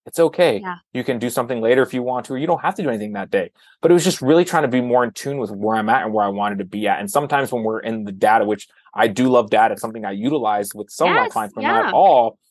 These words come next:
Speaker 1: But it was a time to take a break. And I noticed that when I did that, I felt better. I had a better relationship with food, and I started to see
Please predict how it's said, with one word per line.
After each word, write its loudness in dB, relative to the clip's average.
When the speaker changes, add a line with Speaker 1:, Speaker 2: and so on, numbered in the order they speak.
Speaker 1:
But 2
it -4
was -4
a -4
time -6
to -10
take -4
a -8
break. 0
And -4
I 2
noticed 4
that 2
when -4
I -4
did -2
that, 0
I -2
felt -2
better. 0
I -6
had -2
a -2
better 0
relationship -4
with -10
food, 2
and -2
I 0
started 2
to -6
see -8